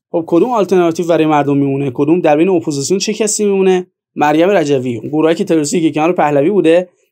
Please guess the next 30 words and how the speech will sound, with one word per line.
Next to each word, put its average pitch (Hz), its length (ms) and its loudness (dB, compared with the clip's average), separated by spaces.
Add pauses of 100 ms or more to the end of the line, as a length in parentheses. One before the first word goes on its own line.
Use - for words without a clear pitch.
و 165 60 0
هفده 160 220 4
هزار 180 440 0
تا 233 100 0
آدم 180 240 2
کشته. 131 280 -6 (220)
ببین 294 140 2
هوشمندانه 240 420 0
شعارا 202 300 0
رو 175 60 2
داره 156 140 2
جابجا 139 320 0
می‌کنه، 127 180 -4
درسته؟ 185 520 0 (380)
یعنی 175 120 0
اون 233 100 -2
کسی 190 240 -4
که 190 80 -2
وسط 180 340 -2
می‌دونه 202 240 0
متوجه 233 440 -2
می‌شه 214 200 -4
که 170 120 -2
اون 190 100 0
میگه 226 140 -2
آقا 233 80 -2
یه 240 140 -4
چیزی 247 320 -4
فقط 214 300 -2
بگم 147 340 -2